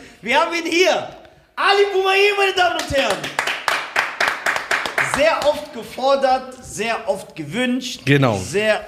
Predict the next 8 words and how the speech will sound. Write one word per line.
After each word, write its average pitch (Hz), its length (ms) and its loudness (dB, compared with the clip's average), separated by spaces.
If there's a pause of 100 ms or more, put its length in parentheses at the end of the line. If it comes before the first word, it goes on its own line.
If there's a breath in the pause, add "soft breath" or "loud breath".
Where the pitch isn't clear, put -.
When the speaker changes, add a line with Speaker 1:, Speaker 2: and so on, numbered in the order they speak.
Speaker 1:
oft - 400 -2
verlangt. 277 920 0 (520 loud breath)
Leute 196 400 0
sind 160 260 -8
abgesprungen, 214 960 -4 (200)
Abos 220 420 0
wurden 190 200 -2
zurückgenommen. 208 880 0